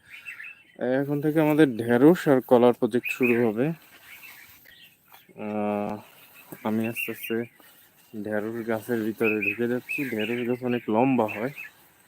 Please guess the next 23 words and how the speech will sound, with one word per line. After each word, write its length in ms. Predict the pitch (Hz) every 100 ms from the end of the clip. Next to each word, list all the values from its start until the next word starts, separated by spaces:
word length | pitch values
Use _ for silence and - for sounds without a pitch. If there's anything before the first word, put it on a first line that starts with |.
| _ _ -
আপনারা 300 | 104 117 110
জানেন 360 | 107 113 120
কিনা 240 | 117 113 107
জানি 240 | 107 101 104
না, 120 | 131
যারা 220 | 147 135
চাষবাস 460 | - 135 127 135 -
করেন 220 | 147 160 -
তারা 160 | 120
হয়তো 240 | 113 107 104
জানেন। 320 | 104 98 98
দেখেন 280 | 113 - 135 - _ _ _ _ _ _ - -
কি 80 | 120 113 -
পরিমাণ 360 | 110 110 110 110
সুন্দর 840 | 117 110 107 110 107 107 104 104 98
ন্যাচারাল। 920 | 98 - 104 98 98 95 95 92 95 95 - - - - - - _ _ _ _ _ _ _ _ _ _ _ - -
হুম, 440 | 135 131 131 131 123 - 135 120
ঢেঁড়স 360 | 135 143 -
হচ্ছে, 380 | 151 - 143 113
যে 100 | 117
ঢেঁড়সের 460 | 110 110 110 120 117
ফলন 360 | - 110 110 110
হচ্ছে। 360 | 107 - -